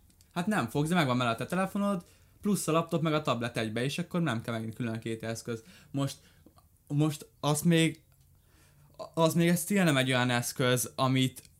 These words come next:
amit, ö, ami kiváltaná mondjuk a számítógépet vagy a laptopot, amivel olyan, olyan munkákat végezhetné, hogy most kiadod a telefonodat, és akkor nagyon komoly, ö, ö, ö, tehát, hogy, tehát, hogy az, az megint hiányzik a billentyűzet, de hogy az nem akkora, mint egy tablet, és, és, és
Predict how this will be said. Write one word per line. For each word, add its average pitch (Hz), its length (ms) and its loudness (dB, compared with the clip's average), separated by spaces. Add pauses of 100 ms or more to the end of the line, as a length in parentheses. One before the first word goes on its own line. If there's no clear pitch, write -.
(120)
amit, 135 460 0
ö, 127 260 2 (360)
ami 143 180 2
kiváltaná 123 760 2
mondjuk 127 380 -2
a 127 60 0
számítógépet 123 800 -2
vagy 123 120 -4
a 120 60 0
laptopot, 120 500 -2
amivel 123 240 2
olyan, 123 360 2 (140)
olyan 127 320 4
munkákat 127 480 2
végezhetné, 117 640 0
hogy 120 120 -2
most 113 140 -4
kiadod 127 240 0
a 117 60 0
telefonodat, 120 460 -4
és 117 100 -8
akkor - 140 -6
nagyon 120 240 -2
komoly, 117 400 -2
ö, - 0 -
ö, - 160 -6
ö, - 300 -8 (800)
tehát, 120 140 -8
hogy, 131 200 -4
tehát, 123 180 -10
hogy 127 280 -6
az, 127 360 -4 (680)
az 139 180 2
megint 143 260 2
hiányzik 120 360 -2
a 117 80 -2
billentyűzet, 135 680 0
de 120 60 -2
hogy 123 180 -2
az 120 100 -2
nem 131 180 -2
akkora, 117 320 -4
mint 113 220 -6
egy 110 120 -8
tablet, 135 480 -2
és, 113 260 -6
és, 120 360 -6
és 117 280 -6